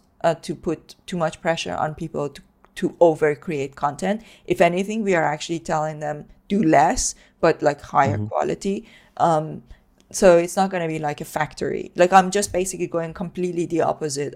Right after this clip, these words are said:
Speaker 1: of what most social media is about, which is all about, you know, uh, I don't even think of our-, ourselves as social media, like, more of a professional networking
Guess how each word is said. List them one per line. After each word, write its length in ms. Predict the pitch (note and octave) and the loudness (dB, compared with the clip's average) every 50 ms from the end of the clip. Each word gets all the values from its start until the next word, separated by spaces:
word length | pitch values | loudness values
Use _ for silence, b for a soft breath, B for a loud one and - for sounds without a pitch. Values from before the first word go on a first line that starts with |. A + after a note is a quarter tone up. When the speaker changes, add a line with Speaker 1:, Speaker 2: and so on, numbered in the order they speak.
| - | -4
Speaker 1:
of 300 | - D#3 C#3+ C#3 C3+ - b b b b b b | -4 -4 -4 -4 -8 -14 b b b b b b
what 420 | - E3 D#3 E3 D#3 D3 - - - | -12 -2 4 4 4 4 4 -2 -8
most 320 | - F3 E3 D#3 D3+ - - | -6 0 0 0 0 0 -4
social 260 | - C#3 C#3 - - | -6 -6 -6 -8 -10
media 560 | C#3+ D3 D3 D3 D3 D3 C#3+ C#3 C3 C#3+ - - | -12 -12 -10 -8 -4 -2 0 0 0 -2 -4 -6
is 160 | - D3+ C#3+ - | -6 -6 -4 -4
about, 500 | - - - D3 C#3 C3 B2 - - - | -4 -2 -2 -2 -2 -2 -4 -6 -8 -10
which 220 | - D3+ - - | -10 -8 -8 -10
is 160 | C#3 C3+ - - - | -10 -12 -8 -4 -2
all 180 | D#3 D#3 D3 | 0 0 0
about, 400 | D3+ D3 - D3 D3 C#3 - - _ _ | -2 -6 -6 -6 -4 -6 -6 -8 _ _
you 160 | - E3+ D3+ | -10 -8 -8
know, 300 | D3 C#3+ C#3+ C#3+ C#3 C#3+ b b b b b b b _ - | -8 -8 -8 -10 -12 -16 b b b b b b b _ 2
uh, 240 | D#3+ D#3+ D#3 D3+ - - - _ - F#3 | 4 4 4 2 -2 -8 -12 _ 6 6
I 40 | G#3+ | 6
don't 160 | A#3 A#3 A3+ | 6 6 2
even 200 | G#3+ F#3 F3+ F3 | 0 -2 -4 -4
think 280 | - - F3 E3 - F3 | -4 -6 -6 -2 0 0
of 100 | D#3 D3+ | 0 0
our-, 200 | C#3+ B2+ - - | 0 -2 -2 -2
ourselves 380 | - D#3 D3+ - - D#3+ D#3+ - | -2 -2 -2 -2 -4 -4 -4 -4
as 200 | - - D3+ - | -8 -10 -8 -8
social 300 | - C#3+ D3 C3+ - C#3+ | -8 -8 -10 -10 -12 -12
media, 340 | C#3+ D3+ E3+ F#3+ G#3+ A3 A3 - | -8 -4 -2 0 0 0 0 0
like, 180 | - D3 - | -2 -4 -4
more 180 | - D#3+ E3 E3+ | -6 -6 -6 -6
of 80 | D3+ | -6
a 40 | - | -8
professional 580 | - - - D3+ - - D3+ C#3+ - - D3 C#3+ | -12 -14 -14 -2 0 0 0 0 0 -6 -8 -8
networking 680 | C#3 C#3 C#3+ - - - E3+ F3+ - G3 G3 G3+ A3 | -8 -8 -8 -6 -6 -6 -6 -4 -4 -6 -8 -8 -10